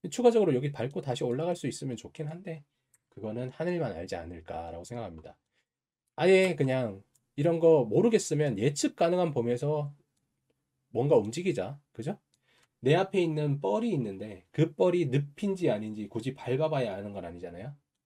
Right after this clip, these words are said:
그죠? 얼음장이 있는데, 한강에 얼음이 얼었는데 이걸 갖다가 굳이 밟아서 건너봐야지 깨지는지 안 깨지는지 아는 거 아니지 않겠습니까?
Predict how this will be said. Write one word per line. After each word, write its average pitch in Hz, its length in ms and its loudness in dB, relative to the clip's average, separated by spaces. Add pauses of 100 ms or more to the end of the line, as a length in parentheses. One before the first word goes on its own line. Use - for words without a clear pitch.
(440)
그죠? 160 260 -12 (1160)
얼음장이 196 540 8
있는데, 101 180 -4
한강에 190 400 2
얼음이 120 340 2
얼었는데 92 580 -6 (300)
이걸 180 220 4
갖다가 143 500 -2 (180)
굳이 190 400 0
밟아서 151 480 0
건너봐야지 135 840 -2
깨지는지 170 460 0
안 101 120 -4
깨지는지 107 380 -6
아는 98 200 -10
거 101 80 -10
아니지 104 300 -12
않겠습니까? 90 760 -16